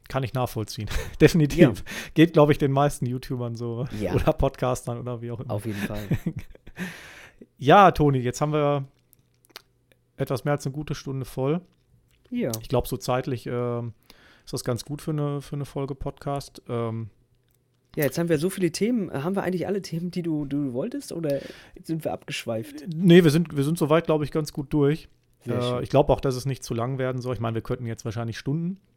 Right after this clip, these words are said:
Speaker 1: über
Speaker 2: Ja.
Speaker 1: bestimmte Themen reden.
Speaker 2: Nee,
Speaker 1: Man kann
Speaker 2: alles
Speaker 1: ja auch
Speaker 2: gut.
Speaker 1: in viele detaillierter reingehen und so.
Speaker 2: Ja.
Speaker 1: Äh, aber ich glaub, wir haben einen guten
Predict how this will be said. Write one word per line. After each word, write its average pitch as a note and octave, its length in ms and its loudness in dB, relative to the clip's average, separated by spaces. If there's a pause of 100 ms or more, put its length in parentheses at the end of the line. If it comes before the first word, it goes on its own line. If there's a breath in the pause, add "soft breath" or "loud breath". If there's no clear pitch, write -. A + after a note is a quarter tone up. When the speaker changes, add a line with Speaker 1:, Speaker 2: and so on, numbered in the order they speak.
(140)
Speaker 1:
über B2+ 120 -4
Speaker 2:
Ja. A#2+ 100 -2
Speaker 1:
bestimmte C3 320 0
Themen C3 260 -2
reden. C3 260 0
Speaker 2:
Nee, B2 60 4
Speaker 1:
Man A2+ 80 0
kann A2+ 100 -4
Speaker 2:
alles A#2+ 80 -2
Speaker 1:
ja A#2+ 80 -2
auch - 80 -4
Speaker 2:
gut. B2 60 -4
Speaker 1:
in A2+ 60 -4
viele C3 260 0
detaillierter A#2+ 500 -4
reingehen C3 460 -4
und B2 140 -6
so. C3+ 300 -6 (320 loud breath)
Speaker 2:
Ja. A2+ 260 -2
Speaker 1:
Äh, - 80 -6
aber A#2 220 -2
ich G#2+ 80 -6
glaub, C3 160 2
wir A2+ 80 2
haben C#3+ 180 6
einen C3+ 120 2
guten B2+ 540 -2